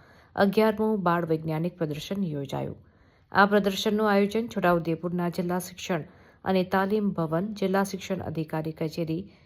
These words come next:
છોટાઉદેપુર અને સનરાઈઝ ઇંગ્લિશ મીડિયમ સ્કૂલના સહયોગથી જિલ્લા ભાજપ પ્રમુખ ઉમેશભાઈ રાઠવાના અધ્યક્ષ સ્થાને કરવામાં આવ્યો હતો. આ પ્રદર્શનનો મુખ્ય વિષય વિકસિત અને આત્મનિર્ભર ભારત માટે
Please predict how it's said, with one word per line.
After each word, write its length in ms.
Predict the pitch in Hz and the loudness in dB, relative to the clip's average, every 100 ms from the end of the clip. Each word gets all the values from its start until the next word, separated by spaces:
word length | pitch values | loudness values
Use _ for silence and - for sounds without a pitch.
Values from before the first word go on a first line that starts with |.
| _ _ - | _ _ -2
છોટાઉદેપુર 800 | 202 202 175 147 143 - 151 156 - - - - | 0 2 0 -2 -6 -4 -6 -6 -16 -20 -14 0
અને 220 | 185 175 | 2 2
સનરાઈઝ 560 | 175 190 185 185 185 185 | 2 2 2 2 0 -2
ઇંગ્લિશ 320 | 208 196 196 | -2 -2 0
મીડિયમ 200 | 190 180 | -2 -2
સ્કૂલના 420 | 175 - 160 151 160 | -2 -4 -4 -2 -4
સહયોગથી 720 | - 151 151 151 - 147 - _ _ _ _ | -4 -2 -4 -6 -8 -8 -12 _ _ _ _
જિલ્લા 340 | 180 214 214 214 | 2 4 4 2
ભાજપ 440 | 196 165 165 160 | 2 0 -2 -4
પ્રમુખ 360 | 165 165 196 - | -4 -2 -4 -2
ઉમેશભાઈ 500 | 185 190 - 175 180 | -2 -2 -2 -2 0
રાઠવાના 520 | 147 147 151 156 - | -2 -4 -6 -4 -4
અધ્યક્ષ 480 | - 165 - 190 - | -4 -2 -2 -2 -2
સ્થાને 400 | 190 - 156 147 | -8 -4 -4 -2
કરવામાં 460 | 143 147 139 139 139 | -6 -6 -6 -6 -8
આવ્યો 220 | 139 143 | -8 -10
હતો. 300 | 147 156 - - _ _ _ _ _ _ _ _ - | -4 -6 -6 -16 _ _ _ _ _ _ _ _ 2
આ 120 | 208 | 4
પ્રદર્શનનો 520 | 214 214 254 277 262 | 6 4 4 2 0
મુખ્ય 320 | 262 226 - | 2 0 2
વિષય 400 | 226 220 214 240 | 2 2 2 0
વિકસિત 520 | 220 190 196 233 233 - | 2 0 0 0 2 0
અને 240 | 190 190 | -2 -2
આત્મનિર્ભર 840 | 214 220 - 208 175 165 151 170 160 | 0 0 0 0 0 -2 0 -2 -2
ભારત 460 | 160 160 151 - | -4 -4 -4 -4
માટે 520 | 165 165 175 185 202 | -4 -2 -2 -4 -6